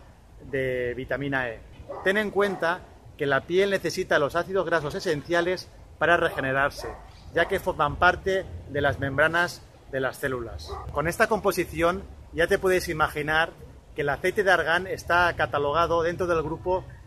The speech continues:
de los aceites reafirmantes y regenerantes de la piel. Respecto a su aplicación facial,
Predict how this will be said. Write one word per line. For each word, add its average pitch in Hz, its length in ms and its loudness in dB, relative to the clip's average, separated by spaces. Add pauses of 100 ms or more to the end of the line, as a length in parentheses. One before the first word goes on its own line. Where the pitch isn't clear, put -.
(200)
de 156 120 -4
los 156 160 -2
aceites 156 640 -2
reafirmantes 170 1000 -2
y 170 100 -4
regenerantes 151 600 -2
de 151 100 -2
la 117 180 -6
piel. 117 260 -10
Respecto 160 460 0
a 147 60 4
su 170 100 0
aplicación 143 500 0
facial, 185 560 2